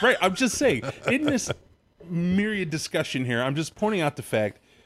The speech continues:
that it's an annoying point for me because I wanna have,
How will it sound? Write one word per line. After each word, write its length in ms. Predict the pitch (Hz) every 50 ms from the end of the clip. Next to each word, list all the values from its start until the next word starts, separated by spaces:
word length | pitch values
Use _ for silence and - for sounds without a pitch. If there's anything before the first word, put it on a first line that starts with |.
| _ _ _
that 100 | - 139
it's 160 | 147 143 -
an 60 | 156
annoying 500 | 147 139 135 135 151 160 180 202 202 190
point 300 | 151 - - 156 147 131
for 120 | - - 117
me 160 | 110 110 107
because 460 | 101 113 113 - - 123 117 113 - - -
I 80 | 143
wanna 260 | 131 120 156 185 190 160
have, 340 | 135 127 120 117 113 110